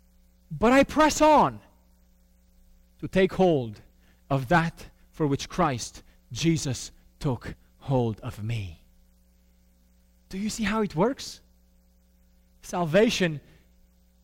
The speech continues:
is not just an act. Conversion is an act. Salvation is a process. So that we can say with Paul, "I have not yet taken hold of it,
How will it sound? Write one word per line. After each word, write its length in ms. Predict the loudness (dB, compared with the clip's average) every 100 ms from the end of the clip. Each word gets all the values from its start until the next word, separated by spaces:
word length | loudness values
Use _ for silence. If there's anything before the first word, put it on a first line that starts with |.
| _
is 160 | -10 -2
not 240 | 0 0
just 260 | -2 -4 -4
an 180 | -6 -2
act. 480 | -2 -2 -4 -12 -16 -16 -18 _ _ _
Conversion 540 | -4 2 2 2 -4 -2
is 180 | -2 -2
an 100 | -6
act. 380 | -10 -16 -20 _ _ _ _ _ _
Salvation 520 | -10 -6 -2 -2 -2 -8
is 80 |
a 60 | -8
process. 800 | -8 -8 -8 -12 -12 -12 -14 -20 _ _ _ _ _ _ _ _
So 120 | -8
that 140 | -4 2
we 140 | 2
can 200 | 0 -4
say 300 | -4 -2 0
with 260 | 2 -2 -6
Paul, 600 | -4 0 0 -2 -10 _ _ _ _ _ _
"I 220 | -4 0 0
have 220 | 0 -2
not 380 | -4 -4 -4 -4
yet 200 | -4 -2
taken 340 | -4 -4 -6
hold 320 | -4 -2 0
of 140 | 0 -2
it, 240 | -10 -20